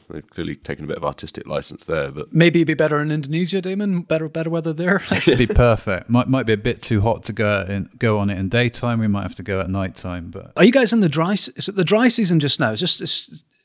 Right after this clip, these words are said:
Speaker 2: is, is that right? Yeah, it must be. It must be beautiful. I'm so, I'm so jealous. Aberdeen's nice just now, but it's not, it's not Indonesia.
Speaker 3: Well, I, I've heard it's twenty-eight degrees in the U K at the moment.
Speaker 1: Yeah, it's absolutely balmy today.
Speaker 2: Pretty good, actually. It's pretty good here, um, we're, which, which is rare, but we can't, we can't say it too loudly 'cause the weather will change in a,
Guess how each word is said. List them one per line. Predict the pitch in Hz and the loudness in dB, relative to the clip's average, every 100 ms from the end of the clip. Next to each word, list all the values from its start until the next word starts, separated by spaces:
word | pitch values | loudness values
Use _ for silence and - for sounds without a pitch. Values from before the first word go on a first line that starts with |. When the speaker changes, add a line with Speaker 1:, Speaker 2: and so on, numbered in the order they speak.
| - | -8
Speaker 2:
is, | 139 | -8
is | - 190 | -4 -4
that | 180 | -2
right? | 180 113 | -4 -4
Yeah, | 131 123 | -4 -6
it | |
must | 131 - | -6 -8
be. | 123 | -8
It | |
must | 120 - | -8 -8
be | 113 | -10
beautiful. | 110 104 - 101 - | -10 -12 -12 -16 -14
I'm | 113 107 - | -12 -4 0
so, | 127 120 | 0 -2
I'm | 107 | -8
so | - 101 | -10 -8
jealous. | 95 92 - | -8 -6 -2
Aberdeen's | 208 208 175 156 | 0 2 2 0
nice | 117 104 | -2 -6
just | - 104 113 | -6 -8 -2
now, | 104 104 | -2 -2
but | - | -6
it's | - 120 | -6 -4
not, | 98 - _ | -4 -6 _
it's | - | -10
not | 110 98 | -10 -14
Indonesia. | - - - 139 | -20 -20 -10 -8
Speaker 3:
Well, | - | -6
I, | 120 156 | -4 -2
I've | 185 | -2
heard | 170 | 0
it's | 123 | -2
twenty-eight | - 160 135 135 135 | -2 -2 0 -2 -2
degrees | 117 143 185 151 107 | -4 0 0 0 0
in | 113 | 0
the | 110 | 0
U | 110 101 | -2 -2
K | 123 117 | -4 -4
at | 64 | -8
the | |
moment. | 92 90 69 82 | -16 -16 -10 -4
Speaker 1:
Yeah, | 73 | 0
it's | - | 0
absolutely | - 90 - - 65 | 0 0 -2 -4 -6
balmy | 67 73 87 | -2 2 2
today. | 80 90 90 | 0 -2 -2
Speaker 2:
Pretty | 135 117 | -2 -2
good, | 107 | -2
actually. | 104 110 113 113 | -2 -4 -8 -12
It's | - - | -14 -8
pretty | 113 104 | -6 -4
good | 101 | -6
here, | 101 101 - 120 | -8 -10 -12 -12
um, | 104 101 107 143 | -10 -10 -14 -14
we're, | 156 | -16
which, | - 151 175 185 | -18 -6 -2 0
which | 226 214 | 0 0
is | 190 151 | 0 2
rare, | 185 127 | 2 2
but | 151 | 0
we | 147 | -2
can't, | 190 170 160 | -2 -2 -6
we | 147 | -6
can't | 180 | -2
say | - 147 | 0 -2
it | 123 | -2
too | 151 | -2
loudly | 127 117 107 104 | 0 0 -2 -6
'cause | 120 120 | -6 -4
the | 113 | -2
weather | 110 104 | -2 -4
will | 104 | -6
change | 113 101 101 | -6 -6 -10
in | 98 | -10
a, | 98 | -12